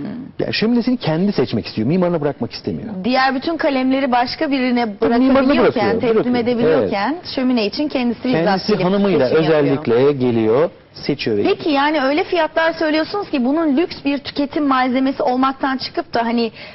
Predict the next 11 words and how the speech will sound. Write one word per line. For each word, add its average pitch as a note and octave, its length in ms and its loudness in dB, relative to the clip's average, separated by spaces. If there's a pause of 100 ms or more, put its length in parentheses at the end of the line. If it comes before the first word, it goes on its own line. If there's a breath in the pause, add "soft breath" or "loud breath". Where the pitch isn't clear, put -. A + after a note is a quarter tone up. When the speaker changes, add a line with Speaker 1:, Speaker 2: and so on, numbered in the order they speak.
(140)
Speaker 2:
daha A#3 220 0
fazla C#4+ 360 0
kitlelere C#4 640 0
yaygınlaşması, B3+ 880 0
yayılması C4+ 680 0
çok - 200 -4
mümkün D#4+ 400 -2
değil. B3+ 240 -2 (180)
Speaker 1:
Değil. F2+ 220 -4 (320)
Neden? E3 340 0 (200)
Çünkü - 400 -2